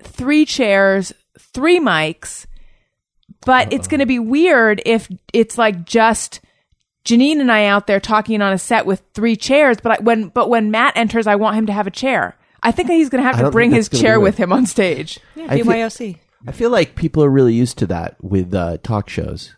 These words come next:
Speaker 2: you know, having the extra chair, the anticipatory chair.
Speaker 1: No, but usually it's an anticipatory couch seat,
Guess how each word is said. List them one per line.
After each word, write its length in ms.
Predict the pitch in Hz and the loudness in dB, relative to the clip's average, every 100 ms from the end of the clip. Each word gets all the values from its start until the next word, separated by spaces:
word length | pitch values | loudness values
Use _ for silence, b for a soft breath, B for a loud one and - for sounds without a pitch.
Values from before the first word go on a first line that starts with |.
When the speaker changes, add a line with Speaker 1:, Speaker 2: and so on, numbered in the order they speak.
| _ | _
Speaker 2:
you 100 | - | -8
know, 180 | 92 95 | -4 -4
having 320 | 95 110 104 | -2 -2 -2
the 180 | 92 82 _ | -6 -10 _
extra 280 | 101 - - | -10 -10 -14
chair, 320 | - 117 92 87 | -6 -4 -2 -4
the 160 | 90 | -6
anticipatory 800 | 90 - 120 - 104 - 98 87 | -6 -6 -6 -6 -8 -6 -4 -4
chair. 360 | - 87 82 71 | -6 -6 -4 2
Speaker 1:
No, 160 | 240 262 | 2 2
but 140 | 226 | 0
usually 260 | 254 254 269 | 0 2 2
it's 100 | 240 | 2
an 60 | |
anticipatory 760 | 226 214 214 208 214 202 202 175 | 0 0 -2 0 -2 0 2 0
couch 440 | - 202 208 - | -2 -2 -2 -4
seat, 480 | - 131 - - | -12 -14 -16 -20